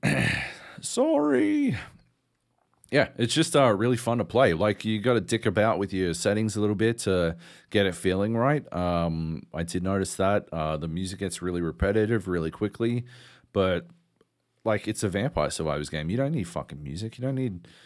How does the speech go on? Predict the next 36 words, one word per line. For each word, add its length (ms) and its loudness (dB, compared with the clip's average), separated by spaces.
like, 200 0
if 140 0
it's 140 2
feeling 340 2
good, 360 0
like, 320 -4
it's 240 -6
a 80 2
game 340 0
that 100 0
you're 100 -4
playing 380 0
while 200 2
you're 480 0
watching 320 0
a 20 0
YouTube 500 -4
or 40 -8
something, 380 -8
you 60 -8
know, 160 -4
like, 300 -2
or 140 0
listening 340 -4
to 60 -2
a 60 -6
podcast 600 -8
or 40 -6
something 240 -4
like 120 -4
that. 200 -2
Like, 180 -6
it's 140 -8
a, 240 0
it's 260 -4
a 360 -2